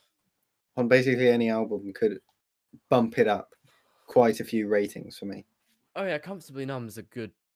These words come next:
Speaker 2: good old-fashioned ten out of ten song.
Speaker 1: It's fantastic.
Speaker 2: But I still think Wish You Were Here is my favorite album, I think.
Speaker 1: Yeah, I, yeah, they, yeah, I like that one.
Speaker 2: That's, that's,
Speaker 1: Well
Speaker 2: honestly, I, I prefer that to The Wall, but,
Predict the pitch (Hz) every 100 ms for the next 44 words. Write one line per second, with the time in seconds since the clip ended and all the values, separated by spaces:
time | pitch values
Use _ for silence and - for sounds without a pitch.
0 | - 120 110 107 113 104 107 104 - 113
1 | 101 - - 104 98 - 107 95 90 90
2 | _ _ _ - 127 113 107 - - -
3 | _ _ _ _ - 139 127 - 175 165
4 | 139 120 - 113 101 101 95 92 - 90
5 | 92 90 - _ _ _ - 92 87 92
6 | _ - 101 82 196 208 120 - - 139
7 | 127 127 117 107 - _ 113 107 - 113
8 | 107 101 110 107 - - 104 107 101 104
9 | 107 - _ _ _ _ 110 101 - 107
10 | - - - 117 110 117 110 - 117 -
11 | 127 117 95 113 104 107 107 101 104 98
12 | 85